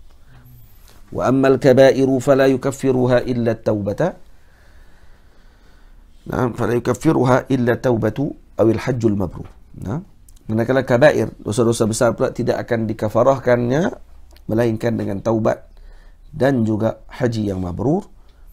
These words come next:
Wa kadzalika dzunubu al-muta'alliqatu bi huquqil adamiyyin. Begitu juga dosa-dosa yang berkait dengan anak-anak Adam. Fala budda minat taubati wa illa fal qisasu alaihi illam yajid fadlan minallahi ta'ala.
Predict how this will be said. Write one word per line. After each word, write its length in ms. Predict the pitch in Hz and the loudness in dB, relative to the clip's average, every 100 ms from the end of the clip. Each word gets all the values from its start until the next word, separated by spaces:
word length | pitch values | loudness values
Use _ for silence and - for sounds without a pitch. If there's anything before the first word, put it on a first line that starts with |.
| - - - - - | -20 -20 -20 -20 -8
Wa 160 | - 117 | -4 0
kadzalika 480 | 123 120 135 - 117 | 2 4 4 2 -2
dzunubu 640 | 104 117 139 123 98 - - | 0 0 2 2 0 -6 -2
al-muta'alliqatu 1120 | 117 113 113 120 113 107 120 127 110 - 98 | 0 0 0 -2 0 0 0 2 0 -2 -4
bi 160 | 104 113 | -2 0
huquqil 480 | 110 139 147 143 | 0 -2 0 0
adamiyyin. 640 | 147 143 139 147 143 170 165 | 2 2 2 0 0 -4 -4
Begitu 320 | 123 139 135 | -2 2 4
juga 160 | 135 - | 4 2
dosa-dosa 480 | 120 120 117 131 | 0 2 2 4
yang 80 | 120 | 2
berkait 240 | 113 - - | 2 -2 -2
dengan 240 | 113 113 | -2 -2
anak-anak 400 | - 113 - 110 | -2 -2 -2 -4
Adam. 260 | 101 143 262 - - - - - - - - - - - - - - - | 2 2 2 -6 -20 -20 -20 -20 -20 -20 -20 -20 -20 -20 -20 -20 -18 0
Fala 240 | 170 165 | 6 6
budda 320 | 143 131 131 | 6 6 6
minat 240 | 127 120 117 | 6 2 2
taubati 720 | 123 123 117 117 117 117 - - - | 4 4 2 2 0 0 -4 -14 -6
wa 80 | 107 | -4
illa 400 | 92 113 104 98 | 0 0 0 0
fal 240 | 104 110 | 0 -2
qisasu 640 | - 107 113 110 - 110 - | -2 -2 0 0 0 -4 -2
alaihi 480 | 107 110 110 110 - | -2 -2 -2 -2 -4
illam 480 | 123 120 110 101 | -4 0 0 0
yajid 480 | 101 127 123 139 - | 0 0 0 -2 -6
fadlan 560 | - 120 120 101 101 104 | -4 -2 -2 -2 -4 -4
minallahi 640 | 104 101 90 90 120 143 | -4 -4 -6 -8 -8 -8
ta'ala. 320 | - - - | -10 -12 -14